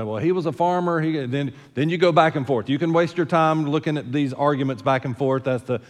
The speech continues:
Cain and Abel's sacrifice and why God accepted it. But the answer is right here. By faith, Abel offered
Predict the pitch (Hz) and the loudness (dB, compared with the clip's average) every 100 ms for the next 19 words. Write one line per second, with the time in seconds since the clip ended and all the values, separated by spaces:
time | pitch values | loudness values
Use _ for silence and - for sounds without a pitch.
0 | - - - 143 135 135 127 123 - 127 | -20 -6 0 0 2 2 2 0 0 -2
1 | 123 101 127 120 127 120 131 131 143 143 | -2 -2 0 0 -2 2 4 6 6 6
2 | 139 - 208 202 202 180 185 - - - | 4 4 6 6 6 4 4 -2 -20 -20
3 | - _ _ _ _ _ _ _ - 160 | -20 _ _ _ _ _ _ _ -4 2
4 | 156 208 202 185 175 160 165 185 - - | 6 6 6 4 6 6 4 0 -2 -16
5 | - _ _ _ _ _ _ _ _ _ | -20 _ _ _ _ _ _ _ _ _
6 | - 120 170 151 - - 254 226 151 156 | -2 4 6 6 2 4 6 6 4 2
7 | 156 - - - _ _ _ - 208 208 | -2 -12 -20 -20 _ _ _ 0 4 4
8 | 151 156 151 185 190 160 131 123 131 | 4 4 4 6 6 6 2 0 0